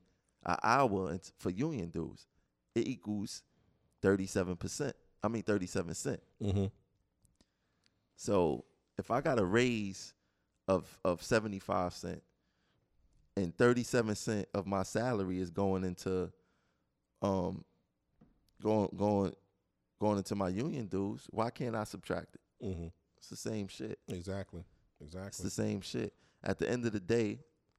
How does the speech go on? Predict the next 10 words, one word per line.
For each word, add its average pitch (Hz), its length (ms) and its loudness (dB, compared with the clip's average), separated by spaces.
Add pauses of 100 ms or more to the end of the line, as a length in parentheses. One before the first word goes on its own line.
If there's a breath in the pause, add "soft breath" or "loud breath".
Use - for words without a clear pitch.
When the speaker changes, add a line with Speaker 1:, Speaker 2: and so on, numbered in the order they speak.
(460)
Speaker 1:
Tier 110 220 2
six 107 320 -2
happened 101 340 2
under 95 180 -4
Samuelson. 98 680 -8 (640)
He 104 140 -8
has 95 280 2
no 95 160 2
answer 92 320 -4
for 87 300 -10